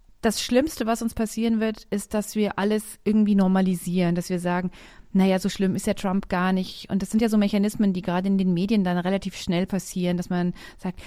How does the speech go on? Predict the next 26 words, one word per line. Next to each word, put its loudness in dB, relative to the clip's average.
na 4
ja, 4
der 4
hat's -2
Bruttosozialprodukt -2
von 0
den 2
U -2
S -6
A -4
ja 0
nach -4
oben 0
getrieben -2
und 0
so. -4
Und 0
dass 0
diese -2
ganzen -2
schrecklichen -2
Dinge, 0
die -2
im, 0
im -2
Wahlkampf, 0